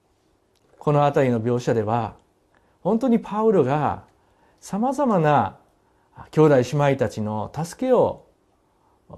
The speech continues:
サポートをもらいながら、その働きをしていたことが、あ、ますます明らかになってまいります。その中には多くの女性たちがいたということもまた、あ、パウロは決して、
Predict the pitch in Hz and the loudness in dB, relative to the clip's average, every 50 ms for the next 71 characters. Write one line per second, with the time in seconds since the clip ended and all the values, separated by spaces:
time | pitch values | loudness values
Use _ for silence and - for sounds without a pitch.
0 | - - - - 123 123 - 160 156 156 156 156 139 127 120 113 - - - _ | -20 -18 -10 -6 -6 -2 2 2 2 2 4 4 4 4 4 2 -2 -8 -18 _
1 | _ - 117 143 170 196 208 220 220 180 139 104 107 107 104 85 - - _ _ | _ -6 -4 -4 -2 -2 -2 -4 -2 -2 -2 -2 -2 -4 -4 -6 -8 -14 _ _
2 | _ _ _ _ _ _ _ _ _ - 131 120 110 101 98 113 104 117 104 101 | _ _ _ _ _ _ _ _ _ -6 -4 -4 -2 -4 -4 -6 -4 -4 -4 -4
3 | 101 - 113 107 113 127 131 113 - - - - - 117 101 101 - 101 95 - | -4 -6 -6 -4 -2 0 0 -2 -4 -8 -16 -14 -12 -10 -10 -10 -12 -14 -14 -14
4 | 95 - 92 92 98 110 113 101 90 104 - _ _ _ _ _ _ _ _ - | -12 -10 -10 -8 -6 -6 -6 -6 -8 -10 -16 _ _ _ _ _ _ _ _ -12
5 | 92 104 110 101 - 135 127 117 110 - 107 98 98 131 123 135 135 139 120 107 | -8 -8 -6 -6 -4 -4 -4 -2 -2 -2 -6 -4 -2 -2 -2 0 0 -2 -2 -2
6 | 101 95 95 - 98 98 95 92 92 95 95 95 98 95 - - _ _ _ _ | -4 -6 -8 -8 -10 -10 -8 -8 -10 -10 -12 -12 -14 -14 -16 -20 _ _ _ _
7 | _ _ _ _ _ _ _ _ _ _ - - 135 127 127 123 120 - 113 104 | _ _ _ _ _ _ _ _ _ _ -10 -6 -2 -2 0 0 -2 -2 -4 -6
8 | 107 107 110 127 151 151 147 - 135 151 180 185 185 - 135 139 175 185 147 101 | -4 -4 -2 -2 -2 -2 -2 -2 0 0 0 0 -2 -4 -4 -2 0 0 -2 -2
9 | - - _ _ _ _ _ _ _ _ _ _ _ - 101 113 117 113 - 247 | -6 -12 _ _ _ _ _ _ _ _ _ _ _ -12 -6 -4 -4 -2 0 0
10 | 254 277 269 - 165 - - 104 98 98 95 90 - - - - - - _ _ | 0 0 0 -2 -2 -2 -4 -4 -2 -2 -2 -2 -4 -8 -14 -20 -20 -20 _ _
11 | _ _ _ 101 90 - 110 123 - 180 160 135 131 123 - 107 95 104 101 98 | _ _ _ -18 -12 -8 -8 -6 0 2 2 2 2 0 -4 -6 -8 -6 -8 -8
12 | 95 90 87 - - 139 156 156 - - - _ _ _ _ _ _ _ _ _ | -10 -10 -12 -10 -8 -6 -4 -4 -6 -8 -14 _ _ _ _ _ _ _ _ _
13 | _ - - 90 90 - - 123 107 101 98 92 87 85 - - 127 - - - | _ -20 -18 -18 -16 -6 -2 -2 -2 -2 -2 -4 -8 -8 -8 -10 -10 -10 -10 -4
14 | - 208 196 - - - | -2 0 0 0 -2 -8